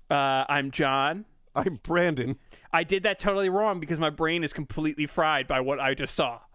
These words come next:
Speaker 2: Yeah.
Speaker 1: Uh, every week we talk about paranormal events and whatnot. That, that's it.
Speaker 2: They have quality filtered face masks that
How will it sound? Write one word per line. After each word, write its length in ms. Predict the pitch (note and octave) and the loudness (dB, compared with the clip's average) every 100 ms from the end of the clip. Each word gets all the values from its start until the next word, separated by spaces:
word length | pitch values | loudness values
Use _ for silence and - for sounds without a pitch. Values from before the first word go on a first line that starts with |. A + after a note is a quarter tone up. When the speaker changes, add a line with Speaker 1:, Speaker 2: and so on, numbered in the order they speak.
| - - - | -20 -20 -10
Speaker 2:
Yeah. 120 | E3 D#3+ | -6 0
Speaker 1:
Uh, 500 | D#3+ D#3 D#3 C#3 C#3 - - _ _ _ _ _ _ - _ _ - | 2 2 2 0 -4 -10 -20 _ _ _ _ _ _ -20 _ _ -2
every 220 | A3+ A#3+ | 0 0
week 240 | A#3 A#3 | 0 0
we 80 | G#3+ | 0
talk 200 | G3+ G#3 | -2 0
about 360 | F#3 F#3+ E3+ - _ - - - _ _ - - - | 0 0 0 -4 _ -20 -20 -20 _ _ -20 -10 -2
paranormal 420 | F#3+ F#3+ F3+ F3 | 0 0 0 0
events 280 | D#3+ E3 E3 | 0 -2 -2
and 100 | C#3+ | -2
whatnot. 360 | C#3+ A#2 G2 - - _ _ - - | -2 -4 -12 -16 -20 _ _ -20 -14
That, 140 | C#3+ _ D3 | -14 _ -4
that's 160 | D3+ | 0
it. 160 | G3+ - - _ _ _ _ - | 0 -2 -8 _ _ _ _ -4
Speaker 2:
They 140 | D#3+ G3+ | 0 2
have 180 | A#3 | 0
quality 640 | - - D#3 E3+ F#3+ A3 A#3 | -6 -2 2 2 2 -2 -4
filtered 540 | - D#3+ D3 F3+ D3+ | -6 -4 -2 -2 -4
face 280 | - C#3 - | -2 -4 -4
masks 540 | - D3+ - - - - - - - _ _ _ _ _ | -8 -12 -12 -12 -14 -18 -20 -20 -20 _ _ _ _ _
that 160 | E3+ | -2